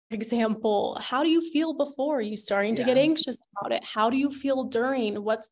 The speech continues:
Speaker 1: the, what's your energy after? Are you drained? Like, you have to really start to get aware of the things in your life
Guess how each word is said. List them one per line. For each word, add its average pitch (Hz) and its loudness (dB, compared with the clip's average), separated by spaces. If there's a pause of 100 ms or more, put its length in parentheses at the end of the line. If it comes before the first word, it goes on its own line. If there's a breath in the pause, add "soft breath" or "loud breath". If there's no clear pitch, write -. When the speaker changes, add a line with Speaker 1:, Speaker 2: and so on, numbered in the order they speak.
Speaker 1:
the, 262 -2
what's 240 -4
your 254 -2
energy 247 -2
after? 226 -2
Are 208 0
you 208 -6
drained? 214 -2 (460 loud breath)
Like, 247 0
you 262 2
have 247 -2
to 294 -2
really 220 -2
start 202 -2
to 233 -8
get 208 -2
aware 214 0
of 214 0
the 226 -2
things 214 0
in 233 4
your 226 2
life 214 -2